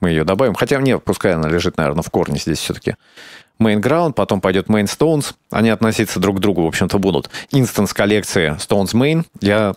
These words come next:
приношу сюда. Значит, я бы хотел добавить, у нас там, з-, напомню, была такая история с ней.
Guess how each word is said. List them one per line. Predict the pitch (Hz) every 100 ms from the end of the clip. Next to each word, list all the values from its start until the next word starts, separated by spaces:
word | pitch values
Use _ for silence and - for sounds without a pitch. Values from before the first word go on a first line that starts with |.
| -
приношу | 98 95 92 90 90 90 -
сюда. | - 90 82 67 - _ - - - - _ -
Значит, | 110 113 -
я | 123
бы | 123
хотел | 123 120 123
добавить, | 113 120 165 127
у |
нас | 104 107
там, | 104 95
з-, | - 101 98 98
напомню, | 101 104 107 87 78
была | 95 95
такая | 92 92 82 80 - _
история | - - - 151 101
с | 82
ней. | 92 73